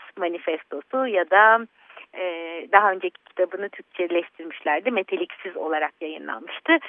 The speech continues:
E, Meteliksiz belki manifesto diyebiliriz adına. E, bunun bir kısmının bayağı, e, pratik önerilerle dolu olduğunu anlatmıştım geçen hafta. Fakat o ayrıntıya girmemiştim.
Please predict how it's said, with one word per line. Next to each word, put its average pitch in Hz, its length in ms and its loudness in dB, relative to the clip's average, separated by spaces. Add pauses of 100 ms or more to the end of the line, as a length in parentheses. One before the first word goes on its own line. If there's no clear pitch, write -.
(320)
E, 180 140 0
Meteliksiz 208 720 -2 (420)
belki 151 440 -4 (280)
manifesto 160 680 -6
diyebiliriz 151 520 -8
adına. 196 380 0 (580)
E, 320 320 -2 (160)
bunun 349 400 -2
bir 349 120 2
kısmının 277 760 -4
bayağı, 269 580 8
e, 208 500 -6
pratik 247 340 4 (420)
önerilerle 226 800 8
dolu 185 200 0
olduğunu 170 540 -4
anlatmıştım 165 680 -4
geçen 170 300 -8
hafta. 302 460 6
Fakat 254 280 2
o - 100 2
ayrıntıya 190 520 4
girmemiştim. 202 680 -4